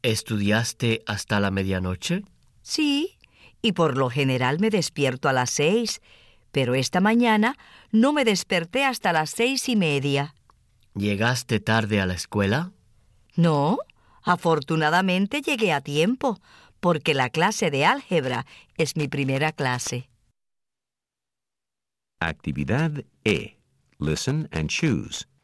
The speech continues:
Speaker 3: You will hear eight statements about the conversation you just heard. If the statement is correct, circle C on your activity sheet. If the statement is not correct, circle no.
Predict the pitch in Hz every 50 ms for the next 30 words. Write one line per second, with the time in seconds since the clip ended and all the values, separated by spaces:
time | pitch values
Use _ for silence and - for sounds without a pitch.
0 | _ _ _ _ _ _ _ _ _ _ _ - 95 120 160 175 180 165 - -
1 | 110 95 87 82 - - - 95 120 147 - - - - - 107 82 - 69 80
2 | 104 107 - 78 69 73 80 - - - - 85 80 73 90 85 - - 90 73
3 | 71 - 87 82 82 82 73 73 65 62 - - 90 78 60 52 - - - _
4 | _ _ _ _ _ _ _ _ _ _ _ _ - 139 170 - - 160 - -
5 | - 101 90 - 87 87 80 73 - - - 98 95 110 127 104 69 - - -
6 | - - - - 92 82 - - 82 87 92 - _ - - - - 196 165 110
7 | 62 62 - - - 85 82 80 78 78 80 - - 98 82 71 69 64 - -
8 | - - - - - _ _ _ _ _ _ _ _ _ _ _ _ 139 160 170
9 | - 147 127 - - 110 92 90 - 85 76 69 69 65 64 - 69 87 131 165
10 | - - - 78 67 62 62 60 - - - _ _ - - - 78 65 - -
11 | 73 80 76 - _ - - 85 73 60 - -